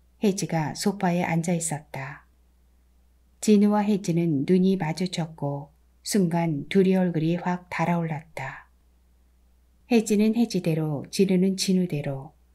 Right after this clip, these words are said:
서로에게는 얼굴이 빨개질 이유가 있었다. "김진우 작가님 오셨어요?" 여사무원이 고개 숙여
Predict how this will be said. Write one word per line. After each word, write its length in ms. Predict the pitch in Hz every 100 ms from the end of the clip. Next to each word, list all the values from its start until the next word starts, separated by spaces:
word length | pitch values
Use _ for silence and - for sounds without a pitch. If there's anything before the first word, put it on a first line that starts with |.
| _ _ _ -
서로에게는 880 | - 208 196 170 165 151 156 147 -
얼굴이 480 | 185 175 180 196 196
빨개질 560 | 202 196 147 151 151 156
이유가 360 | 170 175 175
있었다. 760 | 160 - 131 _ 139 131 - - _ _ _ _ _ _ _ _ _ _ -
"김진우 380 | 220 214 254 262
작가님 400 | 254 233 226 202
오셨어요?" 880 | 175 226 - 196 175 196 226 - _ - _ _ _ _ _ -
여사무원이 720 | 202 202 220 208 202 185 190 196
고개 320 | 196 190 175
숙여 420 | - - 160